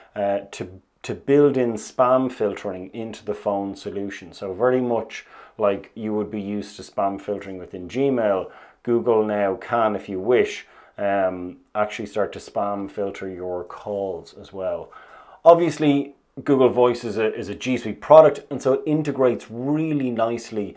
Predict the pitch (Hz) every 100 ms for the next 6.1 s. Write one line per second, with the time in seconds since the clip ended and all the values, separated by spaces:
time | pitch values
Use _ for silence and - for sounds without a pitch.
0 | - - 110 107 - 117 113 110 110 107
1 | 107 104 104 98 98 - - 117 107 98
2 | 92 95 101 95 98 92 87 82 - 113
3 | 104 127 156 156 151 143 139 120 - 131
4 | 120 117 107 113 107 104 - - 117 117
5 | - 90 - 101 90 90 87 - 95 80
6 | -